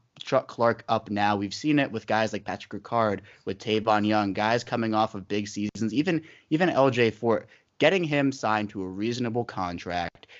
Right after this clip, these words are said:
and saying, "Look, we believe in what you can do. We've seen your potential. You know, here's a ton of money." And, uh, just the culture that Baltimore has, that "I believe in you" culture with the front office, the coaches, the players, that's a culture that can be built around, and also some of the success where it comes.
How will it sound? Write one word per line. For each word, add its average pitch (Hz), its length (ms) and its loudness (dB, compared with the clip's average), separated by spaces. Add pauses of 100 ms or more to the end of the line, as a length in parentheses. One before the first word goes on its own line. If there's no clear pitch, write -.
and 104 120 0
saying, 110 380 2
"Look, 127 220 2
we 110 180 0
believe 123 340 2
in 104 120 0
what 98 180 -4
you 101 60 -6
can 95 180 -6
do. 92 220 -4
We've 95 200 -6
seen 151 300 2
your 131 120 4
potential. 101 680 2 (200)
You 113 80 -6
know, 101 120 2
here's 190 360 6
a 147 80 6
ton 139 240 4
of 113 40 4
money." 110 420 4 (300)
And, 113 400 4 (400)
uh, 139 80 0 (200)
just 196 220 -6
the 208 80 0
culture 139 340 2
that 117 160 0
Baltimore 107 420 0
has, 101 340 0
that 107 300 -2 (120)
"I 131 160 4
believe 107 440 -2
in 107 100 0
you" 107 120 -4
culture 104 280 -6
with 98 140 -12
the 98 60 -12
front 113 260 -2
office, 104 260 -2
the - 120 -18
coaches, 104 480 -4
the - 80 -12
players, 110 500 2 (500)
that's 143 340 2
a 156 60 -6
culture 185 360 -2
that 156 160 0
can 135 140 2
be 120 120 0
built 135 380 2
around, 117 320 4
and 110 100 -2
also 135 300 2
some 123 240 0
of 120 40 0
the 117 60 -2
success 120 500 -2
where 110 180 2
it 107 100 -4
comes. 117 420 2